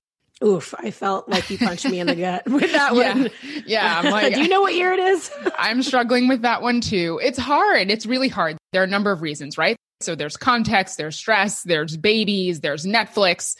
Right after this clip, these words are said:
Speaker 2: there's news. Outside of that, this could even mean just, like, truly taking a day off, really utilizing your Saturday and Sunday for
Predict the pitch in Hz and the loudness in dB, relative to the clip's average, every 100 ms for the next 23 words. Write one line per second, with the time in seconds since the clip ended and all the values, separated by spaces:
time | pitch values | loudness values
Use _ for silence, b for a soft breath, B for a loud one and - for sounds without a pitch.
0 | b - 175 160 214 254 240 226 214 196 | b -4 -2 2 4 4 4 0 -2 -4
1 | - _ _ _ - 226 - 214 190 196 | -8 _ _ _ 0 0 2 4 4 2
2 | 170 160 151 190 - 214 185 170 180 170 | 2 0 0 -2 -2 -2 -2 -2 -2 -2
3 | 165 165 170 175 165 - - 226 220 202 | -2 -4 -4 -4 -6 -8 -2 2 2 4
4 | 196 - 202 190 190 170 160 165 151 160 | 2 2 2 2 2 0 -2 -4 -2 0
5 | 156 - - - _ _ 165 196 214 202 | 0 0 -4 -10 _ _ -2 2 4 4
6 | 185 180 170 165 165 160 160 - 151 147 | 2 2 2 2 0 -2 -4 0 0 2
7 | 151 143 151 147 143 175 196 208 160 147 | 0 -2 -2 -4 0 2 2 0 -6 -6
8 | 147 147 | -6 -8